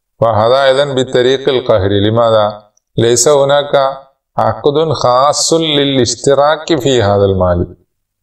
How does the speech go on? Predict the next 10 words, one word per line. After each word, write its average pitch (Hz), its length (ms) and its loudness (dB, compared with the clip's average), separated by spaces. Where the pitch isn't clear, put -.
آه، 98 480 -2
هؤلاء 117 500 2
الثلاثة 131 920 -2
اشتروا 147 500 2
عبداً 131 560 -2
بقسط، 117 440 0
بقسط، 120 520 -2
بقسط 123 520 -2
من 127 200 0
الثمن، 101 400 0